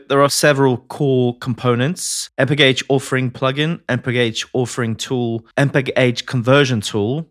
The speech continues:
and M peg H production format player. So just briefly, um, in case for those who haven't come across all this, like, object-based metadata stuff, the audio definition model, A D M,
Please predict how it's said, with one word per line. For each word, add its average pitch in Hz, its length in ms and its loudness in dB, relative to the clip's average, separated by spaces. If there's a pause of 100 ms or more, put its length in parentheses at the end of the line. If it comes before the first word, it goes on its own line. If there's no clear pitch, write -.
(120)
and 107 160 -10 (260)
M 123 120 0
peg 117 160 0
H 107 320 0
production 117 500 -2
format 104 540 -6
player. 92 360 -2 (280)
So 165 200 4
just - 520 0
briefly, 139 760 0
um, 120 640 2
in 127 140 -2
case - 720 0 (120)
for - 140 -6
those 139 300 2
who 131 100 -2
haven't 143 360 0
come 113 200 -4
across - 720 -4 (180)
all 120 160 -2
this, 110 300 -4
like, 101 320 -2 (200)
object-based 120 800 0
metadata 110 640 -2
stuff, - 500 -4
the 139 180 2
audio 175 360 4
definition 147 640 -2
model, 110 580 0
A 120 160 -2
D 113 280 -2
M, 117 340 -2